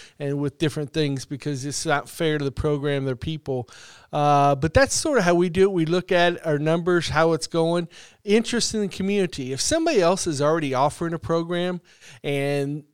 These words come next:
we feel the needs being met, I'm not gonna offer it just to offer it, because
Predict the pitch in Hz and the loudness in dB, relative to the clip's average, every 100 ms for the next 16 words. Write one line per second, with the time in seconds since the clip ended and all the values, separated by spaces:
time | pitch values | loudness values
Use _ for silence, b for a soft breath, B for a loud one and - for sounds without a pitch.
0 | _ 165 175 - 190 151 143 160 175 - | _ -4 -2 2 2 2 0 0 -4 -4
1 | 170 147 139 151 175 170 _ 156 202 202 | -2 0 2 2 2 -2 _ -6 -2 0
2 | 170 165 156 147 151 - 156 131 156 - | -2 -2 0 2 2 2 -4 -4 -4 -4
3 | 160 151 165 - 143 143 147 - 151 139 | 0 2 2 0 -4 -4 -6 -6 -6 -6